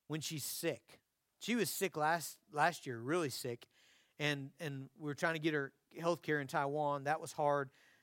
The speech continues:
You know, she was kind of almost just, like, asleep, like,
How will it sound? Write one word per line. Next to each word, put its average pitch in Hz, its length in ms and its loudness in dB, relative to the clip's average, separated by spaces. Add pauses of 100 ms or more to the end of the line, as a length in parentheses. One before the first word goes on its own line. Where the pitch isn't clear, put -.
You 135 120 -2
know, 123 60 -2
she 180 180 -4
was 175 120 -2
kind 160 220 0
of 139 140 -6
almost 156 400 -4
just, 143 200 -6
like, 131 300 0
asleep, 160 480 -2 (300)
like, 127 180 -2